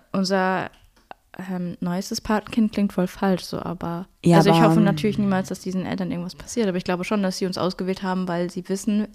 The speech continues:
Speaker 1: egal was kommt, wir wären für dieses Kind da.
Speaker 2: Natürlich, aber ich glaube auch, dass, dass bei denen der Punkt ist, natürlich, die würden das,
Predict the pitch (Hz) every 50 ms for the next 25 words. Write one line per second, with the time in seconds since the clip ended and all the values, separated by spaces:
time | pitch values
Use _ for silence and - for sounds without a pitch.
0 | - 190 - 185 175 185 180 175 - - - 196 196 196 196 185 185 185 185 185
1 | - 190 190 185 190 - - 180 185 185 170 165 165 226 208 185 165 170 - 160
2 | 170 147 160 - - 175 170 165 - - 180 185 185 190 202 - - - 175 165
3 | - - - - _ _ - 160 160 - - - - - - 160 156 156 185 196
4 | 202 190 180 170 156 - - 185 190 208 214 175 - - 165 147 - 190 196 214
5 | 208 - - - 151 151 160 165 156 156 147 143 139